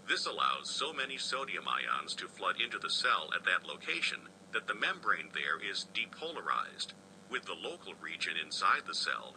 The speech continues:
having a net positive charge and the outside of the cell having a net negative charge. This affects neighboring voltage-gated sodium channels, which then open, moving the depolarization along the membrane.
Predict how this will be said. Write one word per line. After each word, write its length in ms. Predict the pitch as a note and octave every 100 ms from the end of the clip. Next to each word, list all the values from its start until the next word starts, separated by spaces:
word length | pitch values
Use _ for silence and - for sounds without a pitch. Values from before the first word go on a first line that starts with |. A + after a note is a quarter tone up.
| G#2+
having 240 | G2+ F#2
a 40 | F2
net 240 | G#2 G2
positive 480 | - D#3 E3 E2 -
charge 500 | - B1 G1+ - - - - -
and 80 | C2+
the 120 | - -
outside 480 | D3+ - G#2 E2 D#2+
of 80 |
the 100 | F#2
cell 360 | - D#2+ B1 C#2 G2
having 220 | G2 G#2
a 40 |
net 280 | F#2+ F2 F#2+ -
negative 380 | A#2 B2+ G#2 D2+
charge. 580 | - C#2+ A1 - - - - - - - - - - - - - - - - - - - - - -
This 160 | G3+ G3+
affects 400 | F3+ B2+ A#2+ -
neighboring 460 | G2 D#3 G#2+ F#2 -
voltage-gated 680 | F2+ F2+ E2+ - D#2+ D#2 -
sodium 400 | - E2+ D2+ C#2
channels, 540 | - C2 A#1+ D#2 - -
which 220 | F#2 -
then 200 | F#2 F2
open, 300 | C3+ D#3+ - - - - -
moving 300 | A#2+ D3 D3+
the 80 | G#2+
depolarization 960 | G2 - B2+ B2 G#2+ G2 A2 D#3 - F2
along 380 | F#2 G#2+ D2 D#2
the 80 | F#2+
membrane. 480 | C#3 A#2+ D#2 G1+